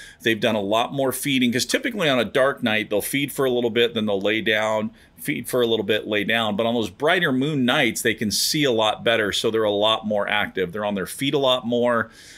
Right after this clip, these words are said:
And as the rut progresses, they're actually a lot of rutting activity because the temps are cooler and all that. Now, certainly, yes, they will go to bed earlier.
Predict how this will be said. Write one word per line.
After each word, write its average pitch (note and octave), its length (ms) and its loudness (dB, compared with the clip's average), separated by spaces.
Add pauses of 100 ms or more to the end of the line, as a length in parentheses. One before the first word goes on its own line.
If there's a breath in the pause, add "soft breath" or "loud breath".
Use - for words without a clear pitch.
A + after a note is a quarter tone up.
(160 loud breath)
And B2+ 120 2
as A#2 120 0
the A2 80 0
rut C3 280 0
progresses, A#2 680 0
they're A2 160 -4
actually G#2+ 400 -2
a G2 60 -2
lot G2 200 0
of F#2+ 80 -4
rutting A2+ 320 2
activity G#2 480 -2
because G2+ 300 -2
the - 80 -8
temps A#2+ 360 -2
are A2+ 60 -4
cooler A2+ 540 -2
and G#2+ 100 -4
all G#2 140 0
that. G#2 320 -2 (760 loud breath)
Now, B2+ 220 2
certainly, D#3+ 500 2
yes, A#2 340 2
they B2 140 2
will B2 240 0
go A#2 140 2
to G#2+ 80 -2
bed G#2+ 340 2
earlier. G#2 460 -2